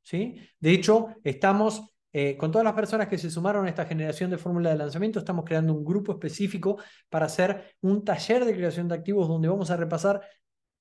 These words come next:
bueno, estoy anticipando un bono que en este momento, mientras yo estoy grabando este episodio, en el grupo de lanzadores todavía no lo saben, pero si vos estás escuchando este episodio antes de ellos, te vas a enterar primero,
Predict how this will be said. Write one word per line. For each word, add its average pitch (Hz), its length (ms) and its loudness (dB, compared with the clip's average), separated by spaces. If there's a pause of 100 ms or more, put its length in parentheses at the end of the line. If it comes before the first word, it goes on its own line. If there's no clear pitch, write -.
(100)
bueno, 151 200 -8
estoy - 160 -6
anticipando 160 560 0
un 156 100 2
bono 170 300 4
que 156 80 -2
en 147 60 -2
este 160 160 0
momento, 160 320 0
mientras 151 260 -4
yo 165 80 -4
estoy 160 180 0
grabando 151 300 2
este 143 160 -4
episodio, 156 640 2 (300)
en 151 140 2
el 156 100 2
grupo 220 340 4
de 208 60 8
lanzadores 190 560 6
todavía 175 320 2
no 170 100 -2
lo 165 100 -2
saben, 247 320 -2
pero 180 140 -4
si 156 140 -6
vos 180 80 0
estás 190 200 -2
escuchando 165 420 -2
este 156 140 -4
episodio 170 400 0
antes 156 200 2
de 160 80 4
ellos, 165 180 0
te 139 120 -6
vas 147 160 -2
a - 20 -2
enterar 151 260 -2
primero, 226 320 0